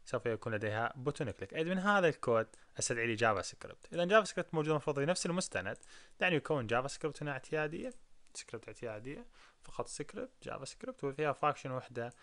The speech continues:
اسمها بوتن is clicked events from event على سبيل المثال. أوكي، هاي الفاكشن كيف أنا أستدعيها من داخل الكود ال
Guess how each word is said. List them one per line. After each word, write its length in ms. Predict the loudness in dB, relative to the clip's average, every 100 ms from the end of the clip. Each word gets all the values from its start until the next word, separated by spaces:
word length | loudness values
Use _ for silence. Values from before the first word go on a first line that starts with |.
| -20 -20 -14
اسمها 380 | -6 -2 0 0
بوتن 360 | -2 -6 -6
is 40 | -8
clicked 540 | -6 -6 -6 -6 -8 -14 -14 -14 -14 -18 -18 -18 -12 -6
events 400 | -4 -4 -8 -10 -16 -18 -20 -16 -6
from 320 | -2 0 -2 -8 -16 -18 -20 -20 -18
event 380 | -10 -10 -8 -8
على 80 | -8
سبيل 140 | -8
المثال. 280 | -10 -12 -6
أوكي، 320 | -2 0 0 2
هاي 120 | 2
الفاكشن 480 | 4 4 2 0 -8 -6
كيف 220 | -6 -2
أنا 200 | 0 0
أستدعيها 680 | -2 -2 0 0 0 -4 -8 -16 -18 -10
من 180 | -6 2
داخل 480 | 4 4 2 -6 -6
الكود 600 | -6 -8 -4 -2 0 -2 -6 -4
ال 260 | -2 -2